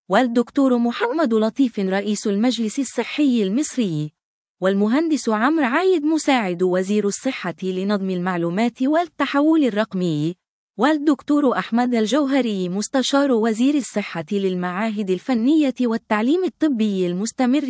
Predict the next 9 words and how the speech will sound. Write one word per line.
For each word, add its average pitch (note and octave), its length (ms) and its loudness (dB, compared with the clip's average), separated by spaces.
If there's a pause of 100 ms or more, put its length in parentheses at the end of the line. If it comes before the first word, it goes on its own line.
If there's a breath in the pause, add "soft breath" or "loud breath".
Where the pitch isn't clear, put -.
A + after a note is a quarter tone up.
والدكتورة C#4+ 840 0
رشا F3 380 -2
خضر C#4 460 0
رئيس G#3 380 -2
قطاع A#3 520 0
الرعاية A3+ 600 0
الأساسية G#3 840 -2
وتنمية A#3+ 680 0
الأسرة، D#3+ 640 -6